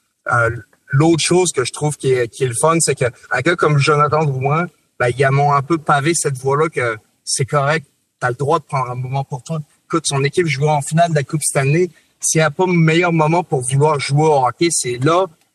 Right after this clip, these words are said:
à lui, il avait pris cette décision, tu sais, qui peut être, euh, discutable,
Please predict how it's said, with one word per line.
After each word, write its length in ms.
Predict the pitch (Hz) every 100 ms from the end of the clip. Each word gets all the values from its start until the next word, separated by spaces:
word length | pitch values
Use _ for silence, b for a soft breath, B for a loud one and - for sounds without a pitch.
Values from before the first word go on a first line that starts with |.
| _ _
à 140 | - 123
lui, 180 | 151 180
il 60 |
avait 160 | 139 135
pris 180 | - 165
cette 260 | - 139
décision, 480 | 139 135 - 139 160
tu 60 | 151 b -
sais, 140 | 151
qui 340 | - 135 127 123
peut 120 | 147
être, 260 | 147 160 -
euh, 260 | 131 123 120
discutable, 680 | - - - 175 175 190